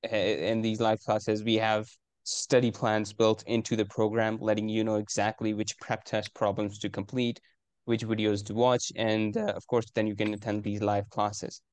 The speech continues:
And our student, um, as L sat Unplugged student, you'll have access to every L sat resource that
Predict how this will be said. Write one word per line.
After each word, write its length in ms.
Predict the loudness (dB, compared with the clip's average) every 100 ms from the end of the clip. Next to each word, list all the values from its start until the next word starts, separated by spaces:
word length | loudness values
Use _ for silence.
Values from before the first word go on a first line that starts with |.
| _ _ _ _
And 160 | 4 6
our 160 | 6
student, 500 | 4 2 4 2 0 -10 _
um, 400 | 4 4 4 2 -2
as 160 | 0 2
L 140 | 2
sat 260 | 2 -2 -2
Unplugged 420 | -4 -2 -2 -4
student, 440 | -6 -4 0 0 -2 _ _ -2
you'll 160 | 0
have 240 | 4 2 0
access 360 | -2 -2 -6 -6
to 100 | -2
every 320 | 2 4 4
L 140 | 4 2
sat 260 | 2 -2 -2
resource 540 | -4 -2 0 -2 -2
that 320 | 0 0 0